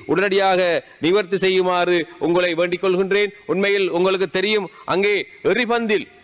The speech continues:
தேசிய ரீதியாக, தேசிய ரீதியான மாணவர்கள் அந்த, அ, அங்கே இருக்கின்ற மாணவர்கள், அந்த, அங்கே இரு-, கல்வி போ-, போட்டுகின்ற ஆசிரியர்களும் தேசிய, அ, எரிபந்து போட்டியிலே பல்வேறு சாதனை நிகழ்த்திய ஒரு பாடசாலை அது.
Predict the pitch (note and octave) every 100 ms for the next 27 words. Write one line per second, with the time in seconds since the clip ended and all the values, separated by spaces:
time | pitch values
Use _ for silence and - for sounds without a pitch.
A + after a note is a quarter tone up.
0 | - - F3 G#3+ A3 A3+ G#3+ G3+ G3+ G3+
1 | G3 F#3+ F#3+ D#3+ - F#3+ G3+ G#3+ G#3 F#3+
2 | - - D3 G3+ G3+ G3 F#3+ F3+ D#3+ F3+
3 | A3+ A#3 F#3 C3 - - - _ - F3+
4 | F#3 D#3 - - C#3 C#3 F3 G#3+ G#3+ F3
5 | - - - - F3 F3 A3 G#3+ G#3 F3
6 | G3 G#3+ G#3+ G#3+ G#3 F#3 D#3+ F#3+ G3+ F#3+
7 | - F#3+ G#3 G3+ E3 - - F3 C#3+ G3+
8 | F#3+ G#3 F#3+ D#3+ A3 A3+ A3 G#3 G#3+ G3+
9 | F#3 G#3+ A3 A3 G#3+ F#3+ - - - D3+
10 | D3 C#3 B2 - D#3+ A#3+ A3+ A#3 A3+ G#3
11 | C3+ - - G#3+ F#3 A3 G#3+ G#3 G3+ F#3+
12 | G#3+ A3+ G#3+ - F#3 A#3 B3+ B3 A3+ G3
13 | A#3+ G3 A#3+ A3+ G#3 F3+ F#3+ F3+ E3+ D#3+
14 | C#3 G#2+